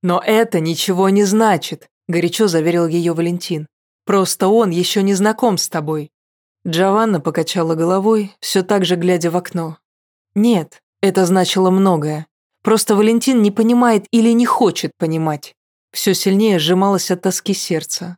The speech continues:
Валентин мечтал снова поехать в Геную. В конце марта, начале апреля и ей придётся отправиться туда и обвенчаться с Раулем Тарнабуони. Её свободе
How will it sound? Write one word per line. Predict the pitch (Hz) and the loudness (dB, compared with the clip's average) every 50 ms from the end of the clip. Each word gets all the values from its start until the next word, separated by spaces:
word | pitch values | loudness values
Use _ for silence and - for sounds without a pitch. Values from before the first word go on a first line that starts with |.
| _ _ | _ _
Валентин | 185 175 202 220 240 247 247 285 277 262 | -4 0 0 2 2 2 0 0 0 0
мечтал | 254 254 247 - - 247 247 | 0 -2 -2 -2 -2 0 0
снова | - - - 269 277 254 196 | 0 0 0 0 2 2 0
поехать | 165 - 165 160 160 151 - 170 151 | 0 0 0 0 0 -2 -4 -6 -8
в | 151 156 | -6 -4
Геную. | 151 170 165 160 151 156 151 151 160 - _ _ | -2 -2 -2 -2 -4 -6 -6 -8 -10 -14 _ _
В | _ - | _ -4
конце | - 208 190 185 - - 202 | -2 0 0 0 0 0 2
марта, | 196 202 214 214 208 - 185 | 2 2 2 0 0 -2 -2
начале | 170 170 175 - - 208 190 190 190 | -2 -2 -2 -2 -2 0 0 0 0
апреля | 185 - - 226 226 208 202 | -2 0 0 2 2 2 2
и | 208 - - | 0 0 0
ей | 233 226 233 254 247 | 0 2 2 0 0
придётся | 247 - 160 156 156 160 151 - - 170 | 0 -4 -4 -2 -2 -2 -2 -2 -2 -4
отправиться | 160 165 - 175 170 165 156 - 175 175 | -2 -2 0 0 0 0 -2 -2 -4 -2
туда | - 185 180 185 202 208 208 196 _ _ _ | -2 -2 0 0 0 0 0 -4 _ _ _
и | - 214 | 2 2
обвенчаться | 214 214 185 185 220 220 214 - - 220 175 - - - 151 | 2 2 2 0 0 0 -2 -2 -2 -2 -2 -2 -4 -6 -6
с | - - | -4 -2
Раулем | 180 175 170 165 160 160 160 156 | 0 0 2 2 0 0 -2 -4
Тарнабуони. | - 175 170 170 170 170 165 175 175 160 160 156 151 151 156 156 - _ _ _ _ _ | -6 -4 -4 -2 -2 -2 -2 -2 -2 -2 -2 -4 -6 -8 -10 -12 -14 _ _ _ _ _
Её | - 175 165 185 180 170 175 165 | -4 -2 0 0 2 2 2 0
свободе | 156 - - 180 170 175 175 175 196 208 202 175 180 175 175 | 0 -2 -2 0 0 0 0 2 2 2 2 2 0 0 -2